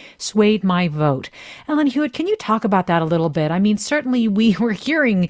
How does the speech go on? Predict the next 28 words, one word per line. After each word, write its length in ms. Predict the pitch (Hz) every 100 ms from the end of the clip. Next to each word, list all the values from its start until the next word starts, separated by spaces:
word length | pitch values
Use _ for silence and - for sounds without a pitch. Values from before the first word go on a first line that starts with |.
| - - -
these 220 | 240 240
companies 420 | 277 269 233 196
threaten 420 | - 220 269 294 269
to 80 | 254
leave 260 | 254 247
California, 800 | 240 233 233 226 294 269 269 269
shut 360 | 247 190 - -
down. 500 | 277 277 269 262 247
They 100 | 240
were 100 | 247
saying 200 | 277 254
that 100 | 247
they 100 | 254
certainly 540 | - - 320 302 254
couldn't 300 | - 233 214
afford 400 | 208 - 285 254
the 80 | 202
kinds 280 | - 233 220
of 120 | 202
benefits 420 | 196 196 196 208
and 100 | 196
protections 540 | 202 - 175 - 185 175
that 120 | 180
A 100 | 170
B 140 | 160 170
five 280 | 160 151
was 160 | 160 160
requiring. 680 | 190 - 220 277 302 -